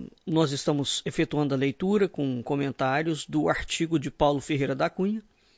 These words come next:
de mesmo título, O Estado Constitucional e o Messianismo Político. Bem, é, na aula passada nós falamos sobre,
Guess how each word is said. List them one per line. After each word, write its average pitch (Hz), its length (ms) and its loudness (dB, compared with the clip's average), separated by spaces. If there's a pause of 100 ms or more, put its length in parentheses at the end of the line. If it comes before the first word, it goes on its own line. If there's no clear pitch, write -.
(580)
de 147 200 4
mesmo 185 340 8
título, - 480 -4
O 160 160 -4
Estado 143 380 -2
Constitucional 180 760 -2 (680)
e 175 80 -2
o - 20 2
Messianismo 156 500 2
Político. - 460 -8 (1300)
Bem, 151 220 4 (1000)
é, 170 420 2 (600)
na 208 200 4
aula 143 240 4
passada 175 680 2
nós 175 320 -2
falamos 151 480 0
sobre, 151 540 -4